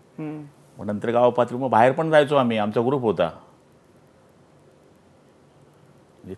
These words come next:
Speaker 2: त्या काळात पंच्याऐंशी शहाऐंशीमध्ये मुली नाटकात काम करणं खेड्यात फार मुश्किल होतं. त्यावेळेस आमच्याकडे मुली नाटकात काम करायच्या विश्वासावर.
Speaker 1: हम्म.
Speaker 2: पण ते नाटक इकडे ह्या नाटकात घुसलो.
Speaker 1: हम्म.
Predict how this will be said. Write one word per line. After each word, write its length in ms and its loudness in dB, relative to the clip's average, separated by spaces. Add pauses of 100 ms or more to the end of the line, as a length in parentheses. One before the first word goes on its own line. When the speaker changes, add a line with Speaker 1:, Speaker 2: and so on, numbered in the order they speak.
(120)
Speaker 2:
त्या 200 8
काळात 400 6 (2000)
पंच्याऐंशी 440 -4
शहाऐंशीमध्ये 560 0
मुली 280 0
नाटकात 340 2 (100)
काम 180 2
करणं 280 -2
खेड्यात 280 0
फार 100 2
मुश्किल 360 -6
होतं. 240 -6 (160)
त्यावेळेस 240 0
आमच्याकडे 420 -4
मुली 300 -8
नाटकात 340 -8 (100)
काम 180 -4
करायच्या 360 -10 (320)
विश्वासावर. 500 -2 (1500)
Speaker 1:
हम्म. 200 -8 (960)
Speaker 2:
पण 80 -16 (180)
ते 120 2
नाटक 300 2
इकडे 320 -2
ह्या 140 4
नाटकात 320 0
घुसलो. 320 -2 (380)
Speaker 1:
हम्म. 260 -8